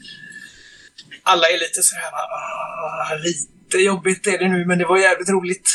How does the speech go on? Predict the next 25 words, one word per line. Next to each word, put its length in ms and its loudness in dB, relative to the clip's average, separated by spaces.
igår." 520 2
Och 120 -4
så 160 -4
kommer 200 2
hem 240 4
och 120 -4
så 140 -2
på 200 -6
söndagen 460 2
så 100 2
hade 120 0
vi 120 -6
sagt 300 -2
då 100 -4
att 140 -4
jag 120 -4
skulle 200 -2
ringa 400 0
och 140 -4
ta 80 0
tag 300 -2
i 20 -8
det 80 -2
här. 140 -4
Och, 80 -12